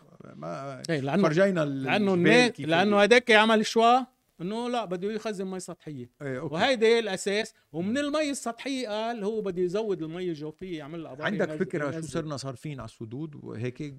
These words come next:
Speaker 1: مش ضروري، ما بدي رقم كتير مزبوط، بس
Speaker 2: يعني
Speaker 1: يعني
Speaker 2: عملوا
Speaker 1: أنا ال-، طانن
Speaker 2: تقريباً.
Speaker 1: براسي هلا ال تلاتين خمسين مليون يلي كنا حلينا مشكلة
Speaker 2: يعني،
Speaker 1: بيروت.
Speaker 2: يعني في ناس، في رقم حطوا واحد زميلنا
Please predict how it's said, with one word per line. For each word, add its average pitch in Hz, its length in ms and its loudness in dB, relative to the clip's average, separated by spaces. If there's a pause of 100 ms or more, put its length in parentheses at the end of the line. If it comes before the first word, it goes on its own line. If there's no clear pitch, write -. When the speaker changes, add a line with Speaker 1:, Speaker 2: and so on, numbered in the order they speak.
Speaker 1:
مش 165 400 -10
ضروري، 175 340 4
ما 165 80 2
بدي 165 240 2
رقم 156 280 -2
كتير 156 280 -2
مزبوط، 127 520 -8
بس 127 360 -4
Speaker 2:
يعني 135 200 -6
Speaker 1:
يعني 131 280 -2
Speaker 2:
عملوا 208 140 -4
Speaker 1:
أنا 196 140 2
ال-، 151 340 -2
طانن 196 200 2
Speaker 2:
تقريباً. 165 200 2
Speaker 1:
براسي 180 260 2
هلا 165 300 0
ال 139 120 -10
تلاتين 151 300 -6
خمسين 160 360 -6
مليون 156 340 -4
يلي 135 160 -6
كنا 147 200 -8
حلينا 139 360 -6
مشكلة 131 200 -12
Speaker 2:
يعني، 123 140 -8
Speaker 1:
بيروت. 127 260 -6
Speaker 2:
يعني 131 140 -6
في 202 60 -10
ناس، 202 380 -10
في 185 100 -10
رقم 170 280 -14
حطوا 139 500 -16
واحد 143 220 -20
زميلنا 127 480 -16